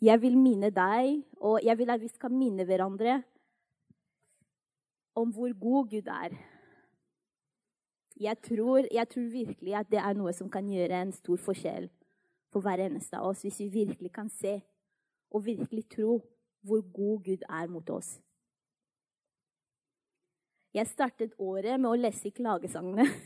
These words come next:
<laughs> Jeg vet ikke hvor mange av dere som har lest i klagesangene, men herlighet, det er ordentlig sånn tung hebraisk språk, for det er, det skal egentlig være en dikt, liksom sang,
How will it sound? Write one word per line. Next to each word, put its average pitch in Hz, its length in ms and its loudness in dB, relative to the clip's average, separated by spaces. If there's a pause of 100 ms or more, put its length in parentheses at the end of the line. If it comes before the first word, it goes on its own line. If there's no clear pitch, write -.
(280)
<laughs> - 460 -16
Jeg 226 100 -4
vet 240 160 -2
ikke 269 160 -2
hvor 269 80 -2
mange 247 240 0
av 226 40 -2
dere 202 200 2
som 214 160 -6
har 208 120 2
lest 190 440 -6
i 240 80 -10
klagesangene, 262 720 -2
men 240 240 -2 (640)
herlighet, 208 520 0
det 208 80 0
er 202 280 0 (720)
ordentlig 254 580 0
sånn 277 240 -2 (500)
tung 302 480 2
hebraisk 254 680 0 (220)
språk, 370 340 2 (300)
for 247 120 0
det 254 120 -2
er, 254 160 -2
det 233 160 -4
skal 247 140 -2
egentlig 233 220 -4
være 202 280 -4
en 214 160 -8
dikt, - 280 -8
liksom 277 380 0
sang, 269 320 -4